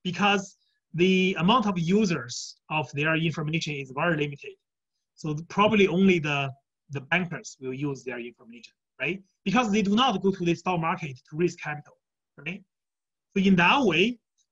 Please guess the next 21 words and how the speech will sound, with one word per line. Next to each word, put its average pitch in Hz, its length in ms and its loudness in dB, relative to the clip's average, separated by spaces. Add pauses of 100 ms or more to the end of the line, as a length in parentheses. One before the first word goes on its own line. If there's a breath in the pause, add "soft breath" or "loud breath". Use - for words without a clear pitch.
(100)
as 160 160 -6
a 180 60 -4
cost 220 360 -2
of 156 100 -4
benefit, 214 460 -2 (560 soft breath)
uh, 156 380 -2 (140)
the 165 240 -2 (180)
ifrs 208 400 0
is 143 140 -8
very 165 220 -2
costly, 175 540 -8 (160)
right? 160 240 -8 (720 soft breath)
Uh, 139 300 -6 (140)
but 175 140 -2
the 170 80 -4
benefit 208 420 0
is, 147 420 -4 (340)
um, 135 320 -10
they 165 60 -2
are 170 180 2
more, 175 400 2